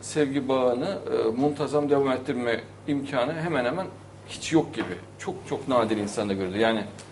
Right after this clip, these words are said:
dünyada büyük bölümü, e, insanların bu, e, dertle muzdariptir.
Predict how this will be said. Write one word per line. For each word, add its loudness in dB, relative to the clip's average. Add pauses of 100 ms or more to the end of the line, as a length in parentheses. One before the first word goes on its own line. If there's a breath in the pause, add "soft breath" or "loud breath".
(240 loud breath)
dünyada 6
büyük 2 (400)
bölümü, 2 (640)
e, -6
insanların -4
bu, 0
e, -10
dertle 2
muzdariptir. 2